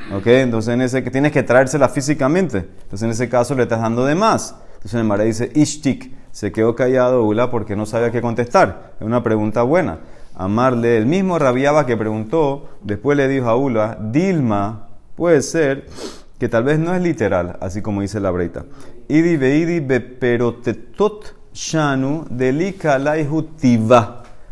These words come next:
Veidi veidi perahabu umishum aji niknu bahalipin." Tal vez lo que él está pidiendo es un dinar de monedas de cobre que no están acuñadas. ¿Ok? Entonces, eso no es matbea.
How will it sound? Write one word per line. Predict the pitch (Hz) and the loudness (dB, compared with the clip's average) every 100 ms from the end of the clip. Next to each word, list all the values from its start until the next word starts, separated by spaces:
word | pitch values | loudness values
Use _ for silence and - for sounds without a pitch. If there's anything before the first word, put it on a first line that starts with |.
| - | -8
Veidi | 98 101 127 135 110 | -2 0 2 2 2
veidi | 101 127 151 175 | 2 2 2 0
perahabu | 147 - 135 127 123 151 220 220 202 202 - | -2 -2 0 0 0 2 4 6 4 0 -4
umishum | 147 147 135 151 147 | -2 0 0 -2 -4
aji | 127 160 147 135 | -2 -2 -2 -4
niknu | 123 110 120 | -4 -2 -2
bahalipin." | 117 107 95 90 87 76 - - - - | -2 -2 -2 -4 -8 -10 -12 -16 -18 -6
Tal | 104 107 | -2 0
vez | 135 156 | 2 2
lo | 139 | 0
que | 123 | 0
él | 131 | -2
está | 131 143 135 | -2 -2 -2
pidiendo | 113 123 135 92 98 - - - - - - - - - | -2 -2 -2 -4 -8 -12 -18 -20 -20 -20 -20 -20 -16 -6
es | 117 120 120 120 | 2 2 2 -2
un | 123 127 123 | 0 2 2
dinar | 117 113 113 104 117 - - - - - | 0 0 0 -2 -4 -8 -10 -16 -18 -14
de | 95 101 113 104 92 - | -4 2 4 4 0 -4
monedas | 104 107 110 117 135 160 165 139 113 | 0 0 0 0 -2 0 0 0 -4
de | 110 110 | -6 -6
cobre | 139 156 156 135 | -6 -4 -2 -2
que | 117 | -2
no | 131 | -4
están | 131 143 139 | -4 -4 -4
acuñadas. | 123 104 90 85 78 76 - - - - - | -4 -4 -4 -4 -6 -10 -16 -18 -12 -10 -8
¿Ok? | 92 - | -8 -4
Entonces, | 131 120 107 113 - | -2 -2 -2 -4 -2
eso | 170 - 147 143 | -2 0 0 0
no | 143 151 | 0 0
es | 165 165 160 143 123 | 0 0 0 2 2
matbea. | 107 107 98 107 104 92 | 2 0 2 4 4 4